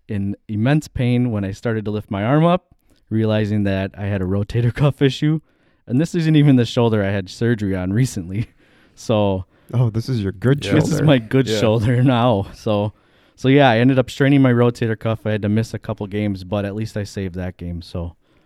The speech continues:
Speaker 1: anyway, there's my story, fellas. You wanna get on to the
Speaker 2: Let's get into some
Speaker 1: actual
Speaker 2: other
Speaker 1: listener stories?
Speaker 2: stories.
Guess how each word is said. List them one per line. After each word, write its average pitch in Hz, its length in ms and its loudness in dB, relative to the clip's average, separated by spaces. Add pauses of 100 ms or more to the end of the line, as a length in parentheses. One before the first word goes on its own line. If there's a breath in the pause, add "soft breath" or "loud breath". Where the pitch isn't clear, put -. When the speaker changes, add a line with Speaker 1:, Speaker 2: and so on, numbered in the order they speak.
(240 soft breath)
Speaker 1:
anyway, 90 380 -12 (160)
there's 92 200 -12
my 92 140 -8
story, 95 400 -10
fellas. 87 400 -14 (400)
You 95 40 -10
wanna 101 120 -4
get 101 180 -4
on 101 180 0
to 101 100 -2
the 101 260 -4 (180)
Speaker 2:
Let's 98 200 -10
get 107 180 -6
into 113 160 -6
some 110 80 -4
Speaker 1:
actual 104 500 -4 (300)
Speaker 2:
other 113 80 0
Speaker 1:
listener 123 300 0
stories? 135 380 -2
Speaker 2:
stories. - 100 -20